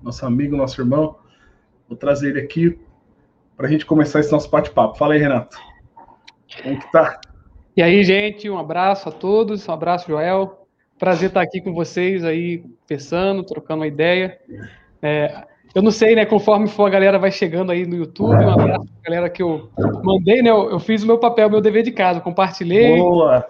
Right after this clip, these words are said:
Speaker 2: <laughs> Falei, "Galera, acompanha lá." Então, um abraço pros irmãos que estão acompanhando aí, um beijo no coração de cada um.
Speaker 1: Show. Depois, né, ó, obviamente,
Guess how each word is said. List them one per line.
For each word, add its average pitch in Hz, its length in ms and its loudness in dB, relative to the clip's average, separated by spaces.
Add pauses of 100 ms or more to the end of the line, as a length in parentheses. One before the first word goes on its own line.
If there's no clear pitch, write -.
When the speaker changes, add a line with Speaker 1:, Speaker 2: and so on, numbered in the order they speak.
(200)
Speaker 2:
<laughs> - 560 -10
Falei, 190 200 2
"Galera, 214 260 4
acompanha 208 500 -2
lá." 214 320 4 (540)
Então, 185 200 -6
um - 20 0
abraço 190 480 -2
pros 175 420 -6
irmãos 170 280 -6
que 170 40 -16
estão 170 160 -10
acompanhando 160 480 -8
aí, 165 340 -6 (140)
um 156 40 -20
beijo 165 260 -4
no 165 60 -10
coração 160 360 -6
de - 80 -18
cada 160 260 -2
um. 123 140 -8 (800)
Speaker 1:
Show. 135 400 -8
Depois, 180 500 0
né, 160 300 2
ó, 143 340 -2
obviamente, 156 640 0